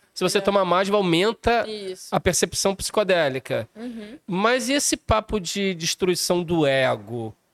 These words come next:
Speaker 1: O que que é isso?
Speaker 2: É, é dissolução do ego, né? É, seria uma, uma sensação de que você tá, não tá, não tá mais no seu eu, você tá conectado com um todo, assim, você tá conectado com o universo.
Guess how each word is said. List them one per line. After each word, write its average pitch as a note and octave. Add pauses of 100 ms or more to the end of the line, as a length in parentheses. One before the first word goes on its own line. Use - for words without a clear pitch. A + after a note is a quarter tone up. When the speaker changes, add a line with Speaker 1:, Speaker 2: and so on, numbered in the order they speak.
Speaker 1:
O C#3
que A#3+
que -
é B3
isso? B2 (440)
Speaker 2:
É, A3+
é G#3+
dissolução A#3
do G3
ego, F#3+
né? G3
É, G3+
seria B3+
uma, C#4
uma B3+
sensação B3+
de B3
que A#3+
você A3+ (580)
tá, A3 (120)
não B3
tá, B3+
não A#3+
tá C4
mais B3
no B3+
seu C4
eu, G3
você F#3+
tá G3+
conectado A3
com A#3+
um A#3+
todo, G3
assim, F3
você F3
tá F#3
conectado F#3+
com G#3+
o G#3
universo. F3+